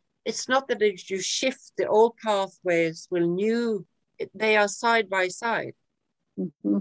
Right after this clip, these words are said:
Speaker 1: That's why you can't do it, 'cause you, your brain will remember,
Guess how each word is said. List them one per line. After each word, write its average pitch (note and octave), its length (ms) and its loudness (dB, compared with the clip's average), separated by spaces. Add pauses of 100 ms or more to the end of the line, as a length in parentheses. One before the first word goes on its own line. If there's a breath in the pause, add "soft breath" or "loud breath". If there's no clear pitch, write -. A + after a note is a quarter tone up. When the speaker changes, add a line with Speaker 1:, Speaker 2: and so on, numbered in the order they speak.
(140)
Speaker 1:
That's F#3+ 360 0
why A3+ 200 4
you F3 180 2 (100)
can't E3+ 220 -2
do G3+ 220 -2
it, D3 220 -4 (880)
'cause F#3 220 0
you, E3+ 260 4
your F3 160 0
brain F3+ 380 0
will E3 240 0 (100)
remember, D#3+ 600 -4